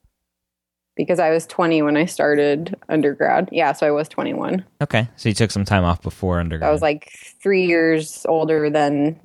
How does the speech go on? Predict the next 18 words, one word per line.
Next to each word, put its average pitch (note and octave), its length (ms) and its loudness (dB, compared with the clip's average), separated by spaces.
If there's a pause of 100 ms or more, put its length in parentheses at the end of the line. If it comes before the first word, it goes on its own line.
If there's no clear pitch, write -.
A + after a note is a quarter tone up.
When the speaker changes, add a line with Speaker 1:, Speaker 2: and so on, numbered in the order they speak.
(100)
Speaker 1:
everyone D3+ 720 0
else D3+ 240 0
taking D3+ 540 -2
Gen D3 260 2
Chem D3 280 -2
with F#3 200 2
me. A#3+ 480 0 (360)
<laughs> - 0 -
Speaker 2:
<laughs> - 100 -6 (1200)
You G#2+ 100 -2
stick A2 260 -4
out A2 140 2
like G#2 120 0
a G#2+ 40 -4
sore G#2+ 200 -2
thumb? A2+ 300 -2 (220)
Speaker 1:
<laughs> - 260 -18
I - 140 -4